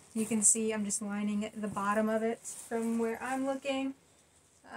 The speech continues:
I think this one's nine. I've already <laughs> lost count of how many of these I have, and it's 'cause I usually use them up immediately, but I haven't used them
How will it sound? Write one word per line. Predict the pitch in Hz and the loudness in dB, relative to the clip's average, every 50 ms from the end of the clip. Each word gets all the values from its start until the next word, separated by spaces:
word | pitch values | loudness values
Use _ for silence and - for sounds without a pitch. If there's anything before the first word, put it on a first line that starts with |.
| 226 240 | -8 -6
I | 233 | -4
think | 247 262 269 262 | -2 -2 -2 -2
this | 320 320 311 - | 2 4 4 4
one's | 254 233 226 202 196 | 4 4 0 0 -2
nine. | 196 196 185 190 202 220 233 247 254 | -4 -4 -4 -2 0 0 0 0 -2
I've | 214 202 190 | -2 -4 -4
already | - 196 202 202 202 208 220 214 | -4 -4 -2 -2 0 2 2 2
<laughs> | |
lost | 202 202 202 202 214 233 226 - - - - - - | 2 0 -2 -2 -2 2 4 4 4 2 0 -2 -2
count | 247 220 226 220 226 233 - - - - - - - - - - _ - | 0 0 0 0 -2 -4 -6 -10 -16 -20 -20 -20 -20 -20 -20 -20 _ -16
of | 202 | -8
how | 196 214 214 | -4 -2 0
many | 220 220 220 214 214 | 0 0 0 0 -2
of | 208 | 0
these | 208 220 220 220 | 2 2 2 2
I | 220 214 | 2 0
have, | 220 220 214 220 220 220 226 220 226 | 0 -2 -2 0 0 0 -2 -2 -4
and | - 214 208 | -4 -4 -4
it's | 208 202 - | -4 -6 -4
'cause | - 247 233 | -4 -2 -2
I | 220 | -2
usually | 208 214 220 214 226 226 214 | 0 0 0 2 2 2 0
use | 202 196 214 214 214 | 0 -2 -2 -4 -4
them | - - 220 | -4 -4 -4
up | 214 220 226 | -2 -2 0
immediately, | 262 262 277 285 294 302 302 277 311 330 320 | 0 0 2 0 0 0 0 0 0 -2 -2
but | 247 208 | -2 0
I | 202 208 | 0 2
haven't | 226 240 285 285 254 226 | 2 0 0 0 -2 -4
used | 208 214 208 214 220 220 226 | -4 -4 -2 -2 -2 -2 0
them | 254 254 262 269 285 294 | 0 0 2 0 0 -2